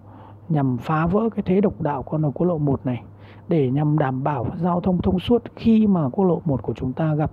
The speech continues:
những cái sự cố chẳng hạn. Đó. Đồng thời thì nó cũng tạo thành một cái hệ thống trục ngang để nối liền giữa hai miền Đông và Tây của đất nước. Vâng, xin thưa là nếu như mà cái đường quốc lộ một,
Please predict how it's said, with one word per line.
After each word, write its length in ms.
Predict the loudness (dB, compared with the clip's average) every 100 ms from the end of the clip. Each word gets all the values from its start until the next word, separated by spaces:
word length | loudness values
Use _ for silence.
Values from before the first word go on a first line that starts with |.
| -4
những 120 | -4
cái 160 | -2 -4
sự 200 | -4 -4
cố 280 | 2 2 2
chẳng 140 | -2 -4
hạn. 160 | -6 -8 -18 -20 -20 -20 -20 -16 -8
Đó. 160 | -8 -8 -4
Đồng 200 | 0 2
thời 300 | 2 2 4
thì 100 | 2
nó 180 | 2 0
cũng 160 | -2 -4
tạo 220 | -6 -4
thành 280 | -2 0 0
một 120 | -2
cái 120 | 0
hệ 80 | -2 0
thống 160 | -2 -2
trục 300 | -2 -4 -2
ngang 380 | 0 2 2 0 -4 -14 -20 -6 -2
để 140 | 0
nối 240 | 0 2
liền 260 | 4 4 2
giữa 100 | 0
hai 260 | -2 0 2
miền 320 | 2 2 2
Đông 300 | 2 4 2
và 100 | 0
Tây 240 | 0 0
của 120 | 0
đất 220 | -2 0 0
nước. 140 | 0 -2 -14 -18 -4
Vâng, 200 | 0 2
xin 240 | 2 2 4
thưa 260 | 4 4
là 100 | 4
nếu 240 | 4 4 6
như 320 | 6 6 4
mà 220 | 2 0
cái 140 | 0
đường 140 | 0 0
quốc 120 | 0
lộ 160 | 0 0
một, 180 | -2